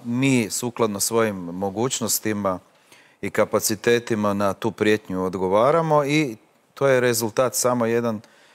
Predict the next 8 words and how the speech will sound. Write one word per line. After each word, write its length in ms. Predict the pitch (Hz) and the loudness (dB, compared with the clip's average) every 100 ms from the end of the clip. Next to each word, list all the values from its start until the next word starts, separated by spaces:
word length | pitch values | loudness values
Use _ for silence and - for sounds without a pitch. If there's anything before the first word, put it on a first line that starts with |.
| _ - | _ -12
dio 520 | 101 120 117 107 95 | 0 2 4 4 0
d-, 220 | 90 98 - | -2 -6 -6
našeg 460 | 101 113 - 107 - 98 | -4 -4 -2 -4 -4 -8
svakodnevnog 720 | - 113 - 104 104 95 92 | 0 0 0 -2 -2 -4 -2
rada 480 | 98 104 104 98 95 | 2 4 2 0 -2
na 220 | 95 104 | 0 -2
polju 320 | - 101 95 | 0 -2 -2
suzbijanja 720 | 92 98 90 104 104 98 95 | -4 -6 -2 0 2 0 -4